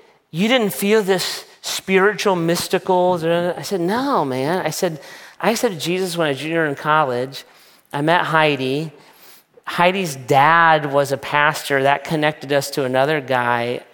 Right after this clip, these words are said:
I said, "I didn't feel called into ministry. I just fell in love with Jesus." I, I just started fo-, I didn't know any better. I just started following Jesus, and I wound up being a pastor. Wow.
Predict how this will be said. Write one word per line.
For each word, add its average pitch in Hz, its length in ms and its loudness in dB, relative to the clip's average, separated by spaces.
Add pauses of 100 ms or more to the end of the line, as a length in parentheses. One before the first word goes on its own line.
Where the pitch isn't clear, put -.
I 135 60 -16
said, 165 220 -4
"I - 20 -2
didn't 294 200 -2
feel 127 380 -2 (460)
called 147 540 0
into 135 340 -4
ministry. 143 680 -2 (300)
I 180 120 4
just 208 320 -2
fell 175 380 2
in 156 160 -4
love 165 200 2
with 131 160 -6
Jesus." - 1040 -8 (1700)
I, 170 240 2
I 202 40 4
just 247 200 -2
started 202 380 4
fo-, - 140 4
I 170 200 8
didn't 254 200 4
know 185 200 6
any 339 100 -2
better. 131 200 4
I 151 80 4
just 214 160 -6
started 202 220 2
following 175 760 4
Jesus, 185 460 -2
and 165 80 2
I 151 80 4
wound 156 460 2
up 180 260 4
being 127 220 -2
a 120 80 -6
pastor. - 600 -6 (1500)
Wow. - 1120 -4